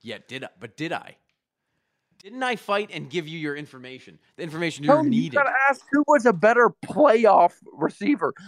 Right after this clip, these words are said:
Speaker 2: All right, Julian Edelman. I,
Speaker 1: That was
Speaker 2: I'm
Speaker 1: a,
Speaker 2: with, now
Speaker 1: are you
Speaker 2: that
Speaker 1: saying
Speaker 2: the
Speaker 1: that was a
Speaker 2: debate
Speaker 1: gimme?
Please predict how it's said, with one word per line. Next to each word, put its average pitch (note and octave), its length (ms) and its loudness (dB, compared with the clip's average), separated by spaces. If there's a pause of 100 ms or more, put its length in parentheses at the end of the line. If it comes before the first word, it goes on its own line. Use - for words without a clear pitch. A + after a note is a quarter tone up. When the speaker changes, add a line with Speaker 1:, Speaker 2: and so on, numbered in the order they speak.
Speaker 2:
All A3+ 120 0
right, F3+ 200 2
Julian A3 460 2
Edelman. G3+ 380 2
I, F3+ 160 4
Speaker 1:
That D3+ 80 -4
was E3+ 120 0
Speaker 2:
I'm - 20 -4
Speaker 1:
a, F#3+ 40 -2
Speaker 2:
with, G3+ 140 0
now F#3 140 2
Speaker 1:
are G3+ 40 6
you G#3 60 2
Speaker 2:
that D3+ 80 -4
Speaker 1:
saying E3+ 180 -6
Speaker 2:
the E3 60 -6
Speaker 1:
that D#3+ 80 -8
was F3+ 100 4
a F#3+ 40 0
Speaker 2:
debate A2 100 -10
Speaker 1:
gimme? E3+ 320 -8